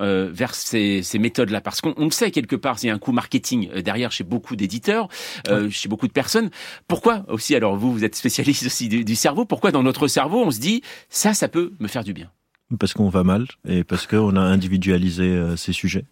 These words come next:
Speaker 2: Et donc on se dit un peu, euh, comme disait, euh, Madame Test, que c'est, euh, c'est ma responsabilité, alors que c'est pas le cas. On sait qu'on est des animaux sociaux, qu'il faut prendre en compte plein de facteurs systémiques, et cetera. Et ça arrange tout le monde,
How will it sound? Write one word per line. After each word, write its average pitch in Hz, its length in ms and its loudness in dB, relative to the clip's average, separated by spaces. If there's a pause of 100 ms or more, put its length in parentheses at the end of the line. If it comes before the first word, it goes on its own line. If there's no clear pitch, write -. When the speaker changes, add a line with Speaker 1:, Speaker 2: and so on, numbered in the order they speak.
(160)
Speaker 2:
Et 104 100 0
donc 90 260 2
on 87 60 0
se 92 140 -2
dit 101 160 0
un 110 80 -2
peu, 92 100 -2
euh, 87 400 2
comme - 180 -8
disait, 85 180 -8
euh, 80 380 -4
Madame - 220 -12
Test, - 280 -2 (100)
que 76 480 -2
c'est, 90 640 0 (500)
euh, 60 380 -12 (460)
c'est - 160 4
ma 107 160 6
responsabilité, 101 840 0 (340)
alors 92 200 2
que 95 200 2
c'est 92 160 -4
pas 95 80 2
le 90 60 -4
cas. 131 180 0
On 107 100 -2
sait 95 220 0
qu'on 85 380 0
est 90 100 4
des 85 160 0
animaux 87 260 2
sociaux, 120 540 0
qu'il - 120 -16
faut 87 100 -4
prendre 87 200 0
en 85 80 0
compte 95 220 2
plein 92 180 2
de 90 160 2
facteurs 87 460 -2
systémiques, 87 500 -4
et - 20 -20
cetera. 135 320 -2
Et 113 60 0
ça 104 120 0
arrange 113 280 -2
tout 123 100 0
le 113 60 4
monde, 127 240 -2